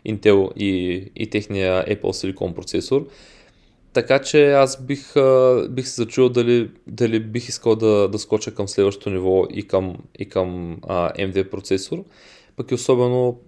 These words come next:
двеста долара отгоре не съм сигурен, че е първото нещо, което бих избрал. А, и последно, мисля, че според мен следващата година така, да, очертава се тенденция, в която и, и пускат нова генерация на M процесора, който е базовия M процесор в случая,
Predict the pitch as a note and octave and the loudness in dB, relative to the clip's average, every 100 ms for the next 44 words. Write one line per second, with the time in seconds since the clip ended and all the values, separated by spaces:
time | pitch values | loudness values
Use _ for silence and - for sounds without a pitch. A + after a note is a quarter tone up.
0 | - A2 A2+ G#2+ G#2+ G#2 G#2 F#2 F#2+ G#2 | -12 -4 -4 0 2 4 4 0 0 0
1 | G#2+ F#2+ F#2+ - G#2+ G#2 - G2+ G2+ G2 | 0 -4 -8 -6 -6 -8 -12 -4 -2 -2
2 | G2 F#2+ G2 - F#2 - F#2+ F2 G2 - | -6 -4 -4 -4 -10 -4 -4 -4 -14 -10
3 | F2 F2+ E2+ - - - _ _ _ - | 0 4 4 2 -18 -20 _ _ _ -8
4 | G2+ G2+ G2 F2+ B2 - - C#3+ C#3+ D#3 | 0 2 2 0 -4 -8 0 2 2 0
5 | D3+ C#3 - D3 - C#3 C3+ C3+ B2+ - | 0 -2 -6 -6 0 4 6 4 2 -2
6 | - - A#2+ A2+ B2+ C3+ C3+ - B2 A#2+ | -8 0 0 2 -2 -4 -4 0 2 2
7 | B2+ A#2 G#2+ A2+ A#2+ - A2+ A2+ A2+ A2+ | 0 -2 -2 -2 -6 0 4 4 4 -2
8 | G2 A2+ A2+ G#2+ G#2 - A2+ - G2+ G2+ | -2 -4 -4 2 2 2 -6 -4 -4 -4
9 | G#2+ A#2+ - A#2 A2 G#2+ G2 - - - | -4 -6 -2 0 0 -2 -8 -12 -20 -12
10 | - A2 - G2 G#2 G2+ F#2 F#2 - F#2 | -6 -6 -2 -4 -2 0 2 0 -2 -6
11 | E2+ E2 - F#2+ - C3 D#3 - G2+ F#2 | -6 -8 -8 -8 -4 -4 -2 -2 0 4
12 | F#2 F#2+ - F2 E2+ - - F2+ - - | 4 4 -2 -6 -8 -16 -12 -10 -10 -6
13 | - F2+ E2+ | 0 2 0